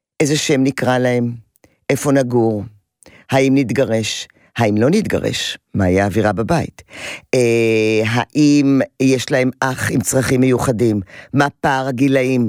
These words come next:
בין הילדים, האם, אה, עברנו דירה, עשינו רילוקיישן, לאז עשינו רילוקיישן, התגרשנו,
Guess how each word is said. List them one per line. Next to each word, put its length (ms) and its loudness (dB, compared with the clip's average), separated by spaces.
בין 240 2
הילדים, 560 0
האם, 960 2
אה, 60 2
עברנו 440 0
דירה, 320 0
עשינו 360 2
רילוקיישן, 680 0
לאז 280 0
עשינו 360 2
רילוקיישן, 680 0
התגרשנו, 720 -2